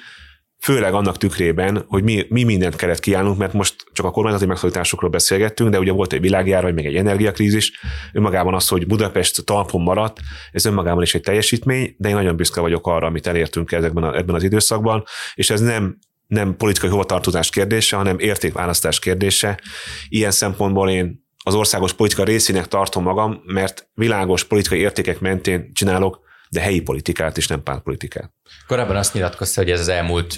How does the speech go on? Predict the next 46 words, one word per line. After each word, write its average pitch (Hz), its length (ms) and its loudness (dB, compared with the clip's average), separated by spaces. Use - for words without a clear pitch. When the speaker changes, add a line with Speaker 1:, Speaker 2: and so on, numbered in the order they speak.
Speaker 2:
öt 107 180 -2
év 87 140 -2
volt 85 220 2
a 101 60 -2
legnehezebb 80 640 -2
öt 104 160 -4
Speaker 1:
Hmm. 92 80 0
Speaker 2:
éve. 92 300 0
Hány 107 260 -2
évet 82 240 -2
tervez 87 520 -2
Budapest 85 420 -2
élén? - 340 -10
Speaker 1:
Hát, - 200 -2
ö, 226 280 2
nem 170 200 0
tudom. 92 320 2
Én, 117 160 2
ö, 120 200 0
én 120 180 0
nem 139 120 0
szeretnék 104 380 0
nyugdíjba 101 340 2
menni 92 380 2
a 85 240 0
főpolgármesterségből. 104 1400 0
Nem 107 180 -2
látom 98 280 0
magam 95 260 2
előtt 90 280 2
azt, 90 220 -2
hogy, 87 200 0
ö, 85 340 2
hogy, 85 200 0
ö, 82 280 2
hetven 90 380 -2
nem 87 120 0
tudom 87 160 -4
hány 90 140 0
évesen 87 280 -2
újra 90 280 0
a 85 60 -2
választási 90 580 -2
kampányokban 85 640 -2
megyek, 95 420 -4
de 117 140 0